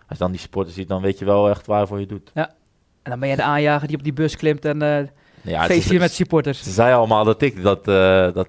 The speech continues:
Speaker 1: eh, dakraam open deed. Maar ik, ik gaf er twee tikken op, zeg maar, dat die open ging. Alleen ging die open. Dus, eh, ik loop zo naar voren en ik draai hem om en hij is open.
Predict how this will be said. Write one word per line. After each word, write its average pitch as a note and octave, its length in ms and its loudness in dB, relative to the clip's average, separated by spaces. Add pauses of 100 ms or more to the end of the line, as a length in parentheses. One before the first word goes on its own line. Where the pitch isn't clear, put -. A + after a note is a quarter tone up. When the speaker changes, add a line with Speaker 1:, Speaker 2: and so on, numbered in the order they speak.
Speaker 1:
eh, F#2+ 140 0
dakraam F#2+ 400 0
open F#2 240 0
deed. F2 360 -4
Maar E2+ 240 -2
ik, - 140 -8
ik - 140 -14
gaf G#2 180 0
er G#2+ 100 -2
twee G#2+ 180 0
tikken A#2 300 -2
op, G#2+ 60 -2
zeg G#2+ 180 -4
maar, G#2+ 120 2
dat G#2+ 140 2
die G#2+ 120 -6
open A#2 260 2
ging. A2 200 -6
Alleen G#2 280 0
ging G#2+ 180 -10
die G#2 100 -2
open. A#2 400 -2 (680)
Dus, G2 260 -4
eh, F#2+ 360 4
ik - 160 -12
loop G#2 160 0
zo - 120 -8
naar F2+ 160 0
voren G#2+ 340 0
en G#2+ 80 0
ik G2+ 120 -6
draai G#2+ 200 4
hem A2+ 80 0
om A#2 100 0
en A2 60 2
hij A2 80 2
is A2 120 -2
open. A#2 420 0